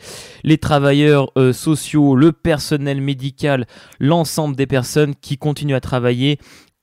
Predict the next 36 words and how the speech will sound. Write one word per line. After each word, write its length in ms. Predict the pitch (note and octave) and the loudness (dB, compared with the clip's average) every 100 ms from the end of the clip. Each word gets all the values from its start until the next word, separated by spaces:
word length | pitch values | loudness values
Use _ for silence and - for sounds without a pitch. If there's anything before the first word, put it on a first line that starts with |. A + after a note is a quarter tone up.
| - | 4
au 160 | F3+ | 4
quotidien, 720 | - D#3+ - C3+ A#2+ C#3+ D#3 - | 4 0 0 -10 -4 0 0 -2
eh 140 | C3 | -4
ben, 240 | A#2+ C3 B2 | -2 -2 -2
pour 260 | C3+ B2 | -4 -2
améliorer 640 | B2+ C3 B2+ B2+ B2+ D3 - | 0 0 0 0 2 0 0
notre 400 | C3+ D3 D#3+ C#3 | 0 2 2 0
quotidien 600 | C3 C#3+ - A#2+ C#3 C#3 - | 0 -2 -4 -6 -4 -4 -4
à 100 | C3 | -2
nous. 200 | C3 B2+ C3 - - - | 0 -2 -4 -16 -20 -12
En 100 | A#2 | -8
tout 140 | B2+ | -8
cas, 220 | - C3+ | -4 -4
chez 200 | B2 - | -4 -6
Radio 240 | A#2 A#2+ A#2+ | -4 -2 -4
Sonic 520 | - A#2+ B2 A#2+ - | -4 -4 -4 -8 -6
et 80 | A2+ | -6
sur 400 | - C3 A#2 A#2 | -6 -6 -4 -2
le 260 | A2 G#2+ | -2 -2
L 60 | A2+ | 0
M 100 | A#2+ | -2
J 80 | A#2 | -4
C 140 | B2 | -8
Confluence, 600 | A#2+ A2+ B2 A#2 B2 - - - | -6 -8 -6 -6 -6 -10 -16 -6
on 180 | B2+ - | -6 -4
vous 340 | A#2+ A#2+ C3+ - A#2+ | -8 -6 -6 -6 -6
embrasse 540 | B2 A#2 A#2+ B2 - - | -6 -4 -4 -4 -8 -8
et 120 | A#2+ | -6
on 60 | |
vous 140 | A#2 A#2+ | -6 -10
dit 200 | A2+ A#2+ | -6 -6
un 80 | A#2 | -6
grand, 280 | A2+ B2 - | -8 -10 -10
grand, 220 | G#2+ A#2+ | -12 -10
grand 280 | A2+ A#2 A2+ | -8 -10 -12
merci. 640 | A2+ A2+ B2+ B2+ - B2+ | -14 -6 -4 -4 -6 -10